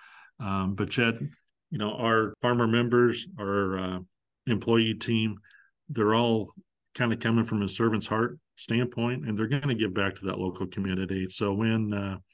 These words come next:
when we get a request from either a producer or get a request from our team, we kinda look at it and see that we can, we can do something. A lot of the times we may partner with, uh, one of our other cooperatives like, uh,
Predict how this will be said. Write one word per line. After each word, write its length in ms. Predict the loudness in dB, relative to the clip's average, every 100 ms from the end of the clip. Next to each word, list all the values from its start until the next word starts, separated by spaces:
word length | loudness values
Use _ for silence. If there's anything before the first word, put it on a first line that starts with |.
| _ _ _ _ _ _
when 220 | 0 2 2
we 100 | 2
get 180 | 4
a 80 | 4
request 600 | 2 0 0 0 0 -4
from 520 | -4 0 2 0 -2 -4
either 320 | -2 0 2
a 60 | 0
producer 580 | 0 2 2 2 2 2
or 60 |
get 180 | 2 0
a 60 | 0
request 540 | -2 -2 -4 -4 -4
from 280 | -4 -2 -2
our 100 | -4
team, 440 | -4 -4 -2 -4 -8 -20 -16 -8
we 120 | -2
kinda 220 | 0 0
look 260 | 0 0 0
at 140 | 0
it 40 |
and 120 | -2 -2
see 160 | -2
that 140 | -2 -2
we 100 | -4
can, 480 | -2 -2 -2 -4 -6
we 260 | -8 -6 -4
can 280 | -2 0 2
do 120 | 2
something. 480 | 0 -2 -2 -2 -4 -14 -20 -20 _ 0
A 40 |
lot 140 | 2
of 80 | 2
the 60 | 0
times 420 | 0 -2 -2 -2
we 100 | 0
may 220 | 2 0
partner 440 | 2 0 0 -2 -2
with, 400 | 0 -2 -4 -14 _ -20 _ -10
uh, 420 | -6 -4 -4 -6 -10 _ _ _ _ _ _
one 220 | 0 2
of 80 | 2
our 80 |
other 220 | 2 2 0
cooperatives 600 | 0 0 0 0 0 -2
like, 400 | 0 -2 -4 -6
uh, 220 | -6